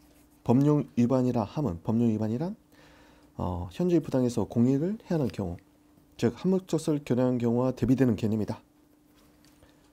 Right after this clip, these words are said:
현저히 부당과 대비가 되니까 위법한 경우뿐만 아니라 일탈 남용 경우까지 포함하고 있다.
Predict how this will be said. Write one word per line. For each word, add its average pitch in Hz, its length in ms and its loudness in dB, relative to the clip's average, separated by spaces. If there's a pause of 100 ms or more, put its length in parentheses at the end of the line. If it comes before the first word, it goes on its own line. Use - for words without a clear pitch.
(120)
현저히 170 300 4
부당과 147 420 0 (280)
대비가 117 280 4
되니까 113 720 -6 (3500)
위법한 135 420 2
경우뿐만 127 460 0
아니라 98 400 -6 (120)
일탈 120 280 0
남용 120 440 0 (220)
경우까지 113 360 -4
포함하고 147 340 -6
있다. - 280 -12